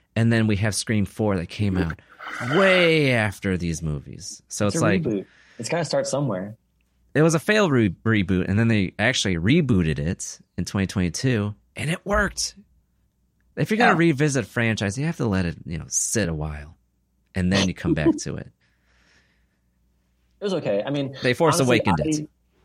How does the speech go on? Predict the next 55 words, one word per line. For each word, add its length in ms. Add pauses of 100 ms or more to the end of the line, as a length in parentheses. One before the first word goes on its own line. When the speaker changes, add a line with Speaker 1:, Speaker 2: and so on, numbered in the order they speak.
(140)
Speaker 2:
I, 280 (120)
oh 180
my 120
gosh, 320
Force 240
Awakened, 440
jeez. 360 (440)
I'm 60
not 100
gonna 120
jump 160
into 140
that, 240 (140)
but 140
I 120
did 240
enjoy 300
the 80
fourth 280
one. 320 (140)
Like, 340
I 60
was 300
so 260
hyped 500
to 100
see 120
the 100
fourth 300
one 200
because, 400 (520)
yeah, 280
I 100
love 440
the 100
first 340
three, 200
and 100
I 60
would 120
always 220
binge 340
them 240
on 160
repeat 640
during, 280
like, 220
Halloween 600 (260)
if 100
I'm 100
not 200
binging 300
the 80
Saw 260
franchise. 640